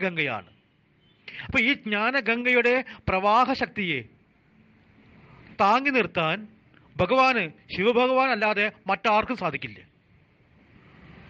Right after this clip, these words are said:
മഹാതപസ്യാണ് ശിവഭഗവാൻ അല്ലേ? ആ മഹാതപസ്യായിട്ടുള്ള ശ്രീ പരമേശ്വരനാണ് ആദ്യമായിട്ട് പരമജ്ഞാനം നേടിയത്. ആദ്യമായിട്ട് പരമജ്ഞാനം നേടിയ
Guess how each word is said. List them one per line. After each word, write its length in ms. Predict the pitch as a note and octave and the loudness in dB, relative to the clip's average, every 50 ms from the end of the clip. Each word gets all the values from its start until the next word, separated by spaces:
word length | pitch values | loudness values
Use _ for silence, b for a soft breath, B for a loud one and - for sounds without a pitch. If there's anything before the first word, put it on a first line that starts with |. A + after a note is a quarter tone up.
| - - - - - - - - - - - - - - - D#3+ | -20 -20 -20 -20 -20 -20 -20 -20 -20 -20 -20 -20 -20 -8 -4 -2
മഹാതപസ്യാണ് 800 | D3+ F3 G#3 B3 C4 B3+ A#3 A3+ A3 - - A#3 B3+ A#3+ A#3+ A#3 - | 0 2 4 4 4 4 4 2 2 0 0 0 2 2 2 0 0
ശിവഭഗവാൻ 380 | F3+ F#3 F#3 F#3 E3+ D#3+ C#3 B2+ E3 G3 | -2 -2 0 0 -2 -2 -4 -6 -6 -4
അല്ലേ? 180 | G#3+ G#3 E3 B2+ A#2 - _ _ - B B B B B | -2 -2 -2 -2 -6 -12 _ _ -20 B B B B B
ആ 40 | G#3+ A#3 G#3+ | 0 2 2
മഹാതപസ്യായിട്ടുള്ള 1300 | F#3+ E3 G#3+ A#3+ C4 C4+ C#4 B3+ - - - - G3 G#3+ A3 - - C4+ B3+ G#3 F3 C#3 - D3 C#3 C3+ C3+ C#3 - _ _ _ B B B B | 2 2 4 4 4 4 2 0 -6 -10 -6 -2 0 0 0 0 0 2 2 2 2 0 -2 -4 -4 -4 -6 -6 -10 _ _ _ B B B B
ശ്രീ 120 | - F#3 A#3+ A#3 | -4 0 2 2
പരമേശ്വരനാണ് 760 | B3 A#3 A#3 B3+ C4 B3 B3+ B3 A#3 A3 F#3 D#3+ C#3 C3+ C3+ C3 B2+ B2 _ b b b b D3+ F#3 | 2 2 2 2 0 0 -2 -4 -4 -4 -4 -4 -4 -6 -6 -10 -14 -16 _ b b b b -2 0
ആദ്യമായിട്ട് 600 | G#3 F3 C4 C#4 B3 A3 F#3+ F3 D#3+ - E3 D#3+ E3+ - B B - | 0 0 0 0 2 2 2 0 0 0 -2 -2 -2 -4 B B -4
പരമജ്ഞാനം 560 | D#3 D#3+ E3+ G#3+ G#3 D#3+ D#3+ E3 D#3 E3 F3 E3 | -4 -2 -2 -4 -4 -6 -6 -8 -8 -8 -8 -8
നേടിയത്. 320 | C#3+ C#3 C3 A#2+ A2 G#2 - _ _ _ _ _ _ _ _ _ _ _ _ B B B B B C3+ | -8 -8 -8 -10 -10 -12 -18 _ _ _ _ _ _ _ _ _ _ _ _ B B B B B -2
ആദ്യമായിട്ട് 500 | D#3 D#3 G#3 G#3 G#3+ G#3+ G#3+ F3+ G#3 A3 A#3+ B3+ A#3 B B B B | -2 0 0 0 2 0 0 0 0 0 0 -2 -4 B B B B
പരമജ്ഞാനം 540 | D3+ D3 E3+ F#3+ F#3 E3 F#3 G#3 G#3 G#3+ G#3 G3+ | -6 -4 -2 -4 -4 -4 -6 -6 -4 -4 -4 -4
നേടിയ 240 | G3+ F#3+ G3 G3+ | -4 -4 -2 -2